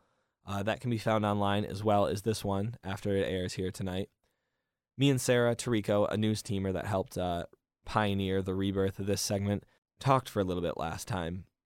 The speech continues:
We talked about why we want people to, uh, send us their stories and what we're really looking for, and I think the general consensus was community, uh, that this is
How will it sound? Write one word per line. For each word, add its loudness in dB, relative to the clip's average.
We -6
talked 2
about 2
why 6
we 0
want 0
people -4
to, -4
uh, -6
send -2
us -4
their -4
stories -2
and -8
what 0
we're 4
really 6
looking 0
for, 0
and -2
I 0
think -2
the -2
general 4
consensus -2
was 0
community, -4
uh, -2
that -2
this 4
is 2